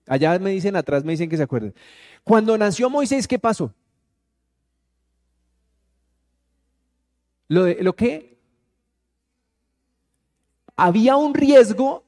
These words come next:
de que iban a matar a todos los niños, ¿sí o no? Y a la mamá le tocó soltarlo en su canastica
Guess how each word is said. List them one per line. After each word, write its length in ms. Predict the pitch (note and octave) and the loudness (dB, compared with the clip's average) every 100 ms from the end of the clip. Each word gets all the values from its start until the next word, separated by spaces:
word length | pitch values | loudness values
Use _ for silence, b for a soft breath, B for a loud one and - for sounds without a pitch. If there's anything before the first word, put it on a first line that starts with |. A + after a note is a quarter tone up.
| _ | _
de 200 | G3 F#3+ | 4 6
que 120 | F#3 | 6
iban 220 | F#3 G#3 | 4 2
a 60 | A#3+ | 2
matar 460 | F#3 F3 E3+ G#3 _ _ | 0 2 2 0 _ _
a 120 | F3 | -6
todos 200 | F3+ G#3+ | 2 4
los 160 | A3+ G3 | 4 2
niños, 320 | G3 F3 C3 | 0 -2 -2
¿sí 80 | D3+ | 0
o 80 | B3+ | 0
no? 240 | A3+ A#3+ _ _ - | 0 -4 _ _ 2
Y 120 | F#3+ | 4
a 60 | |
la 80 | F#3+ | 4
mamá 220 | F#3+ F#3+ | 2 0
le 120 | G#3+ A#3+ | 0 0
tocó 440 | A3+ A3+ F4 - _ _ _ _ _ _ _ _ _ _ _ _ _ _ _ _ _ _ _ | 2 2 2 -2 _ _ _ _ _ _ _ _ _ _ _ _ _ _ _ _ _ _ _
soltarlo 800 | - D3+ C#3+ G3 G3+ A#3 A#3+ A#3+ _ | -4 -2 0 0 2 2 0 -8 _
en 200 | - E3 | -4 -4
su 120 | D#3+ D#3 | -4 -4
canastica 800 | E3 D3 C#3+ - C#4+ D4 D4 | -2 -2 -2 -2 0 0 -2